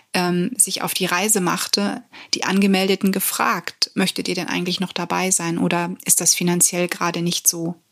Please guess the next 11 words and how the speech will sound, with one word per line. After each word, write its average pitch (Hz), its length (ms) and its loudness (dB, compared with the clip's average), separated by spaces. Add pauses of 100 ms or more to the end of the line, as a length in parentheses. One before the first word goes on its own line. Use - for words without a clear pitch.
(420)
ähm, 160 540 -2 (720)
gut 269 240 4
für - 220 -2
euch? 160 220 -6
Könnt 185 220 -4
ihr - 60 -4
euch 185 180 -2
es - 200 0
nicht 180 200 -4
leisten?“ 190 480 0
Und 170 220 0